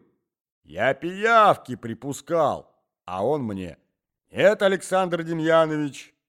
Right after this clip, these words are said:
тысячелиственник лучше". Он открывает, я вам скажу, <coughs> эх, боже мой. Как же ты думаешь, душенька? <coughs> Создатель мой.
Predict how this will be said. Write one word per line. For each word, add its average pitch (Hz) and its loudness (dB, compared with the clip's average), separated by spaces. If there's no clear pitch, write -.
тысячелиственник 196 -6
лучше". 101 -6
Он 208 2
открывает, 196 -2
я 160 0
вам 170 0
скажу, 160 -6
<coughs> 165 6
эх, 165 2
боже 110 -14
мой. 107 -8
Как 190 6
же 220 -4
ты 262 -8
думаешь, 202 2
душенька? 220 -6
<coughs> 254 10
Создатель 101 -12
мой. 101 -12